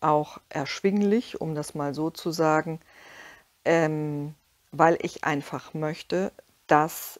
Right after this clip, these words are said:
Menschen es sich leisten können, wieder gesund zu werden und sich wieder besser zu fühlen. Und von daher sind, ist meine Begleitung ziemlich kostengünstig.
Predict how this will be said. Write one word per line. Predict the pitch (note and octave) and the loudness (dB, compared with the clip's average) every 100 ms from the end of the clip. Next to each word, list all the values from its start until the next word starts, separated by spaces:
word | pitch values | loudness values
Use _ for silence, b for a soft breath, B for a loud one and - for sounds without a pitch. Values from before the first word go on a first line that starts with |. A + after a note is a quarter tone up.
| _ | _
Menschen | D#3 D3+ D3+ F3+ - F3+ | -4 0 0 -2 -6 -8
es | - D#3 | -8 -6
sich | D3 C#3 - | -8 -8 -2
leisten | C#3+ D3 D3 E3 - - F#3+ F#3 - _ | 2 4 4 2 -4 -8 -8 -8 -10 _
können, | - F#3+ D#3+ D3+ D3 G3+ B3 _ _ b b b b b b b b b b _ _ _ _ _ _ _ | -4 0 0 0 -2 -4 -8 _ _ b b b b b b b b b b _ _ _ _ _ _ _
wieder | F3 F3 | 2 2
gesund | E3 D3+ D#3+ E3 | 2 0 0 0
zu | - D#3+ D3 | -2 -4 0
werden | C3+ B2 A#2+ C#3+ _ _ _ _ - _ _ _ _ _ _ _ | 0 0 -2 -8 _ _ _ _ -20 _ _ _ _ _ _ _
und | E3+ D#3+ | -2 0
sich | D#3 - | -4 0
wieder | D3+ | 0
besser | - D3 - D3+ | 2 0 0 -8
zu | - | -10
fühlen. | - - - A#1 - - | -12 -8 -6 -6 -10 -8
Und | D3+ | -8
von | - D3 | -4 -2
daher | C#3+ C#3+ D#3+ F3 D#3+ D#3 D3+ - _ _ _ _ _ | 2 2 2 0 -2 0 -2 -6 _ _ _ _ _
sind, | - E3 E3 - - _ _ _ | -2 0 0 -6 -18 _ _ _
ist | - - | -14 -2
meine | D3+ D#3 | 0 0
Begleitung | D3 C#3+ C#3 C3+ - B2+ C3 C#3 _ _ _ | -2 -2 0 0 -2 -6 -6 -10 _ _ _
ziemlich | - E3+ C#3+ - | -2 -2 -2 -4
kostengünstig. | C#3 - - B2+ B2 _ _ - D3+ B2+ - - - | -4 -4 -8 -12 -14 _ _ -2 -2 -2 -6 -14 -16